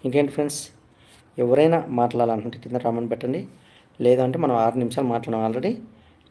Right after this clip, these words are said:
లైవ్ క్లోజ్ అయిపోతున్నాను. ఈరోజు ఉన్న,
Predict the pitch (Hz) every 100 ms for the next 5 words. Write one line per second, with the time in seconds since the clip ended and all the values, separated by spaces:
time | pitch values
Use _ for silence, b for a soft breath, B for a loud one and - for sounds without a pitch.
0 | 110 120 131 120 123 120 117 120 117 113
1 | 147 233 - - b b b b b 131
2 | 123 139 131 120 - B B B B 120